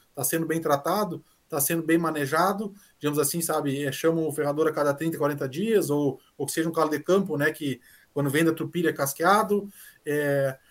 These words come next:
mas, é, não nesse outro sentido que eu te digo, sabe, às vezes dever olhar e ver se aquela angulação, se aquela funcionalidade interna, que eu falo principalmente essa questão de ranilha,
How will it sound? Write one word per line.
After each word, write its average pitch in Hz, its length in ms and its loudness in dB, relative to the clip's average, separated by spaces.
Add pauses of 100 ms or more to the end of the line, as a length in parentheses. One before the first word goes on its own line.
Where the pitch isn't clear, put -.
(580)
mas, 180 840 0
é, 160 200 2
não 202 480 6
nesse 196 320 2
outro 202 200 4
sentido 202 360 -2
que 208 60 -2
eu 196 60 0
te 196 120 -6
digo, 190 220 0
sabe, 147 320 0
às 139 140 0
vezes 165 280 4
dever 170 680 2
olhar 165 540 4
e 190 40 -4
ver 180 260 2
se - 220 -4
aquela 180 500 2
angulação, 202 720 0
se - 300 -6
aquela 175 600 2
funcionalidade 196 880 0
interna, 175 460 2
que 143 80 -6
eu 143 80 0
falo 147 200 -4
principalmente 170 420 -4
essa 151 160 -4
questão 156 260 -2
de 156 100 0
ranilha, 143 680 0